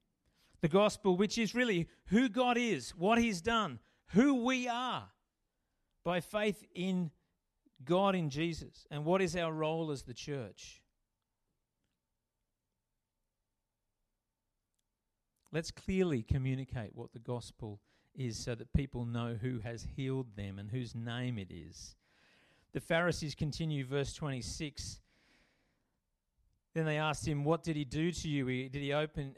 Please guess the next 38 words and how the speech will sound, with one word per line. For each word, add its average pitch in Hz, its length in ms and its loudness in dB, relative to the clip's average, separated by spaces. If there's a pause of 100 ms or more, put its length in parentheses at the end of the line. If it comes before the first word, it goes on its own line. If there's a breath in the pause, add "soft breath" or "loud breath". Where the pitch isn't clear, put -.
how 165 120 -2
did 156 140 -6
he 147 80 -2
open 147 260 0
your 131 200 0
eyes?" 165 580 0
He 147 100 -8
answered, 147 280 -6
"I 143 100 2
have 131 160 -6
told 180 340 2
you 147 120 -2
already 165 340 2
and 143 80 -2
you 127 60 -2
didn't 135 260 -6
listen. 139 360 -2
Why 139 180 -2
do 147 60 -2
you 139 100 -4
want 131 220 -4
to 127 40 -6
hear 139 180 -4
it 123 60 -8
again?" 123 460 -6 (920)
He's 113 120 -12
a 123 40 -8
bit 117 100 -14
cheeky, 135 480 -6 (480)
like, 120 200 -6 (400)
"Do - 80 -6
you 147 60 0
want 160 140 4
to 160 40 0
become 165 320 2
his 165 100 0
disciples 175 420 2
too?" 220 300 2